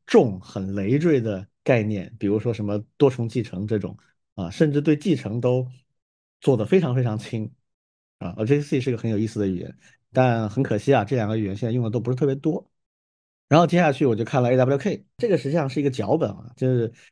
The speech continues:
在 Unix 的环境里面经常用到的一个命令行的脚本。看这个语言的原因很简单，就是因为它背后实际上就是 Unix 哲学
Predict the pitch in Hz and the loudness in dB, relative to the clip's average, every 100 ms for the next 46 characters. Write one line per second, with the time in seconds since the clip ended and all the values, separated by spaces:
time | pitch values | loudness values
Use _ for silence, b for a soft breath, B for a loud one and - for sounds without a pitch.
0 | _ - 123 120 117 131 180 143 127 - | _ 2 4 4 4 2 0 0 0 0
1 | 107 127 117 95 98 101 131 120 117 113 | -2 0 0 -2 -4 -2 0 0 -2 -2
2 | 101 110 123 117 104 113 120 113 101 98 | -2 -2 -2 -2 -4 -4 0 0 -2 -4
3 | 107 123 - _ _ _ _ _ _ _ | -2 -2 -4 _ _ _ _ _ _ _
4 | _ _ _ - 185 208 151 113 117 123 | _ _ _ 4 4 6 4 4 2 2
5 | 117 135 131 131 151 101 98 101 127 127 | 2 2 0 0 0 -2 -6 -4 -4 -2
6 | 143 147 151 151 196 147 123 180 107 - | -2 -2 -2 2 4 4 2 0 0 -4
7 | 117 147 131 104 98 117 - 110 104 117 | -2 0 0 -2 -2 -2 -2 -2 0 -2
8 | 135 107 95 98 - - | -2 -6 -10 -12 -12 -18